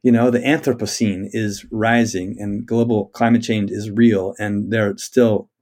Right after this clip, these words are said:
too many deniers, you know, and it is, it's tragic, and that we are killing the earth.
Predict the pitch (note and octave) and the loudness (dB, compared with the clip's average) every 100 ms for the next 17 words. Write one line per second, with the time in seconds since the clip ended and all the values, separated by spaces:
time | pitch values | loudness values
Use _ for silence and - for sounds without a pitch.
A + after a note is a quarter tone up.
0 | _ _ - C3+ C3 A#2+ A2+ G#2+ G#2+ F#2+ | _ _ -2 4 6 6 4 0 0 -4
1 | F2+ - G#2 G#2 G2 G2 G2+ G2 G2+ G2 | -6 -8 -2 0 0 -2 -2 0 2 0
2 | G2 - - - - - - - - - | -2 -6 -10 -10 -8 -6 -6 -6 -10 -12
3 | _ _ _ _ _ _ _ - G#2+ G#2+ | _ _ _ _ _ _ _ -2 0 2
4 | G2 G#2+ A2+ A#2 A2+ A2 G#2 B2 G2 - | 2 2 2 2 2 2 2 0 -2 -8